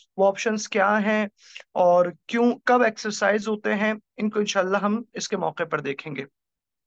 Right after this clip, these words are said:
आगे आ जाइए। फिर आपके सामने ये अहादीस और कुरान मजीद की आयत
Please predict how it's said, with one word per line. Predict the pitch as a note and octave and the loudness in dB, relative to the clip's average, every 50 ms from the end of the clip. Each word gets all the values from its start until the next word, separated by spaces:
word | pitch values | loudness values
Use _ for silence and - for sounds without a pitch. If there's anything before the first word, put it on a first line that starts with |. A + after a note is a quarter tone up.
| _ _ _ - - | _ _ _ -4 -4
आगे | F3 D#3 D3+ | -2 0 0
आ | D3+ C#3+ | 0 0
जाइए। | C3 C#3 C#3 C#3 - C#3+ D3+ - _ _ _ _ _ _ _ _ _ _ _ _ _ _ _ _ _ _ _ _ _ _ _ _ _ _ _ _ _ _ _ _ _ _ _ _ _ _ _ _ _ _ _ _ _ _ _ _ _ _ _ _ _ _ _ _ _ _ _ _ _ _ _ _ _ _ _ _ _ _ _ _ _ _ _ _ - | 0 0 -4 -4 -4 -8 -10 -10 _ _ _ _ _ _ _ _ _ _ _ _ _ _ _ _ _ _ _ _ _ _ _ _ _ _ _ _ _ _ _ _ _ _ _ _ _ _ _ _ _ _ _ _ _ _ _ _ _ _ _ _ _ _ _ _ _ _ _ _ _ _ _ _ _ _ _ _ _ _ _ _ _ _ _ _ 0
फिर | A3 G#3 G#3 G#3 - - | 2 2 2 0 0 0
आपके | - G3+ - - A3 | -2 -2 0 -2 -4
सामने | G#3+ - G3+ G#3 G#3+ G#3+ G#3+ A3 | -2 0 0 2 2 2 2 0
ये | G#3+ | 0
अहादीस | - F#3 F3+ F#3 F#3+ G3+ G#3+ A3 G#3 G#3 - | -2 -2 -2 -2 -2 -2 -4 -4 -4 -6 -10
और | - - F#3 F#3 F#3 F3+ F#3 F#3 | -6 -2 0 0 0 0 -2 -6
कुरान | F3 - F#3 E3 E3 F3+ | -6 -4 -2 -2 -2 -4
मजीद | F3+ F#3 F#3+ F#3 | -6 -8 -10 -12
की | - G3+ | -6 -4
आयत | G#3+ - E3+ E3+ D#3+ E3 F3+ F#3 | -2 0 0 2 2 2 0 0